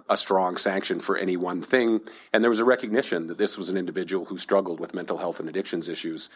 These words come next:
and who was struggling. So we were seeing go into, go into court and get no time. So there was a bit of a revolving door, uh, in the system.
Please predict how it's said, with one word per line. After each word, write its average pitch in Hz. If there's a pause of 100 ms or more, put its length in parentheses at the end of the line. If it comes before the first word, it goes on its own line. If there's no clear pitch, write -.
(260)
and 85
who 98
was 85
struggling. 92
So 98
we 95
were 90
seeing 104
go 95
into, 92
go 98
into 95
court 107 (360)
and 85
get 95
no 98
time. 90
So 95
there 101
was 98
a 107
bit 123
of 120
a 107
revolving 98
door, 90 (120)
uh, 82
in 92
the 82
system. 85